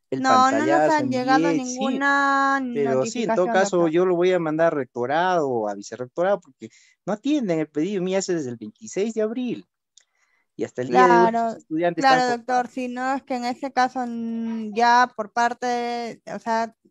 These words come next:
Speaker 2: canalizamos nosotros los, las consultas, en este caso, ¿no?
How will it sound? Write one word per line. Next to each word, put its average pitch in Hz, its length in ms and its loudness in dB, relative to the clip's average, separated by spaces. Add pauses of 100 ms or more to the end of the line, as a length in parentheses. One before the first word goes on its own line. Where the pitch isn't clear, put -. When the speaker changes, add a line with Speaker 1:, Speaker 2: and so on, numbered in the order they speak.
(180)
Speaker 2:
canalizamos 247 720 2
nosotros 254 420 -2
los, 202 380 -2
las 208 300 0
consultas, 202 760 -6 (380)
en 196 180 -6
este 196 300 -6
caso, 175 340 -2
¿no? 190 260 -12